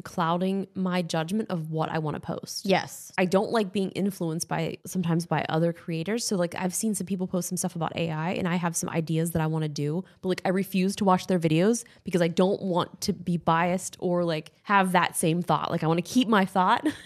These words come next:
Speaker 2: Yeah, but no one's gonna know that you're keeping your own thoughts, 'cause even if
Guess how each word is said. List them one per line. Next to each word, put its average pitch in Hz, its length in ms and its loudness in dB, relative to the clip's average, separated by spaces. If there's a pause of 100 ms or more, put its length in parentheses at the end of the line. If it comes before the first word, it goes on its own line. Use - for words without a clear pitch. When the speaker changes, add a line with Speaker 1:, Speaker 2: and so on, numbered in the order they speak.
Speaker 2:
Yeah, 277 340 4
but 240 280 0
no 254 140 6
one's 277 180 2
gonna 247 160 0
know 220 160 2
that 214 140 -6
you're 202 100 -2
keeping 196 360 -4
your 185 100 0
own 170 120 -2
thoughts, 175 360 2
'cause 196 160 -2
even 214 220 0
if 202 80 -6